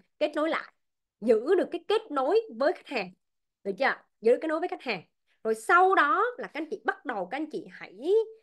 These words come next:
ờ, khai thác những cái, ờ, khai thác những cái thông tin. Ờ,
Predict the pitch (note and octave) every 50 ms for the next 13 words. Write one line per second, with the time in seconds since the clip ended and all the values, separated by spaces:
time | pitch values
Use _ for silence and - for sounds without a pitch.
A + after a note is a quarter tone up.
0 | _ _ _ - F#3+ F3+ - - - - F4+ F4+ F4 F4 F4 - - G4+ A4 A#4
1 | A4+ - _ - A#3+ F#3+ D#3 F3 C4 D#4 D4+ - C4+ B3 B3+ D4 F#4 A4 A4 A4
2 | _ _ _ _ _ _ F3+ F#3+ F3+ F3+ D4 D4+ D#4 G4 G4 D4+ G#3+ A3+ D#4+ -
3 | - E4+ F4 E4 D4+ F4 E4+ D4+ G3+ - _ _ _ _ _ _ _ _ _ -
4 | G3+ G3+ G3 F#3 E3